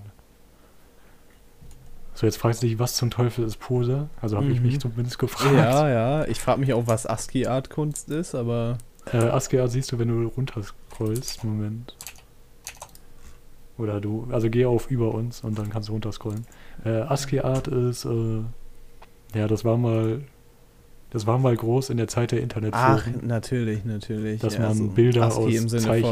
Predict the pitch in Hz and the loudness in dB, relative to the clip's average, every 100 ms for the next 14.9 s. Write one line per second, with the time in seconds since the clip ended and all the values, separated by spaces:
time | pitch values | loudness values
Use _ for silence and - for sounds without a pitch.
0 | 107 107 104 110 104 - 110 104 - 107 | 0 -2 -2 -4 -6 -4 -2 -2 -4 -6
1 | 101 98 104 107 107 131 143 - - - | -6 -6 -6 -8 -10 -12 -12 -14 -14 -6
2 | 110 98 104 - - - - - 113 107 | -4 -4 -8 -16 -20 -20 -20 -6 0 2
3 | 107 107 98 110 - 107 110 107 110 104 | 2 0 0 -2 0 0 2 2 2 0
4 | 117 107 - - 117 107 - 113 110 110 | 0 0 0 -2 -2 -2 -4 -6 -4 -4
5 | 113 107 98 95 104 - - - - - | -2 -2 -2 -4 -6 -10 -18 -20 -18 -16
6 | - - - 120 113 110 110 - 113 107 | -16 -16 -4 0 0 0 -2 0 0 2
7 | 107 101 - 110 107 127 - - 120 107 | -2 -4 -6 -6 -6 -10 -12 -6 -4 0
8 | 107 113 123 - - - - - - - | 0 -2 -4 -10 -16 -16 -18 -16 -8 0
9 | 110 - - - - - - - - - | 6 6 6 0 -12 -20 -20 -20 -16 -14
10 | - - - 120 117 123 123 123 123 123 | -14 -16 -4 0 2 2 2 -2 -4 -10
11 | - - - - - - - - - - | -16 -14 -14 -14 -18 -20 -18 -18 -20 -20
12 | - - - - - - 135 113 110 104 | -20 -20 -18 -16 -16 -14 -8 -2 -2 0
13 | 104 101 104 - - - - - - 113 | -2 -4 -6 -12 -20 -16 -16 -8 -2 2
14 | 131 139 131 120 120 113 120 131 | 4 4 2 2 0 0 -2 -4